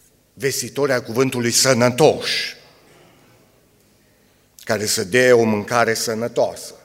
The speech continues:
Astăzi e mare modă, și eu așa numesc, e o mare modă tot felul de mâncăruri din astea care,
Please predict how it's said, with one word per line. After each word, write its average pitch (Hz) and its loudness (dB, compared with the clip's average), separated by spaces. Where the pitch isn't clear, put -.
Astăzi 117 -2
e 110 2
mare 113 2
modă, 113 4
și 104 -2
eu 104 0
așa 113 -2
numesc, 113 -8
e 117 -12
o 110 -4
mare 117 -6
modă 117 -6
tot 117 -10
felul 117 -4
de 110 4
mâncăruri 110 -2
din 107 -6
astea 113 0
care, 107 -2